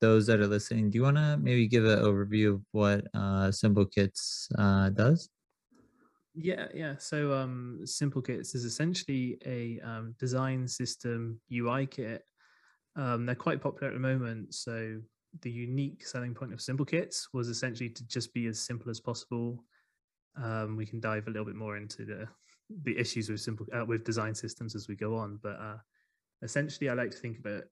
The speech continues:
Speaker 2: as the, the Lego blocks of U I kits for design systems.
Speaker 1: Very nice.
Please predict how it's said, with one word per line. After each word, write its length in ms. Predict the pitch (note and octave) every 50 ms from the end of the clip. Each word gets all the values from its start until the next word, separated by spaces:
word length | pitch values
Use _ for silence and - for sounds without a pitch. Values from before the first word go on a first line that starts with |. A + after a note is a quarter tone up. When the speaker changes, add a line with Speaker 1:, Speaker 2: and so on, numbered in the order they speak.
| _
Speaker 2:
as 240 | B2 A2+ A2 A2+ A2+
the, 400 | - A#2 G#2+ G#2 G#2 G#2 G#2+ G#2+ A2 _ _ _ _ _ _ _ _ -
the 160 | A#2+ A2+ A2+
Lego 600 | A2 A#2 B2 B2+ B2+ B2 A#2 A2+ A2+ A2 A2 A2 G#2+ - _
blocks 420 | - A2+ G#2 - - - - -
of 380 | - A2+ A2 A2 G#2+ G#2 G#2+ - -
U 160 | A2 G#2 G#2
I 100 | G#2 G#2
kits 340 | G#2+ - - A2+ G2 G2+ -
for 140 | - - A2
design 300 | - A#2+ A2 G2 G#2 G#2+
systems. 500 | - - - - B2 B2 B2 B2+ - - _ _ _ _ _ _ _ _ _ _ _ _ _ _ _ _ _ _ _ _ _
Speaker 1:
Very 220 | C3+ C3 C3 B2+
nice. 400 | A#2 G#2+ G#2 G2 G2+ G#2 - -